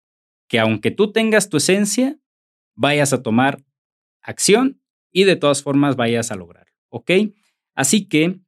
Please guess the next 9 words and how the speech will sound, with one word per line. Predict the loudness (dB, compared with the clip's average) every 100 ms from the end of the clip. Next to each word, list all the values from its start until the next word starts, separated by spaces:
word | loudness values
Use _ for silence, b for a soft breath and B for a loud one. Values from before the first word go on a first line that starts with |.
| _ _ _ _ _ _ _ _ _ _ _ 2
el | 2 2
por | 0 0 2
qué | 2 0 -6 _ _
y | 0 2
la | 2
trinchera | 2 0 2 2 2 0
son | 0 0
dos | 0 -4
cosas | -4 -4 0 -2 -2 -6 -12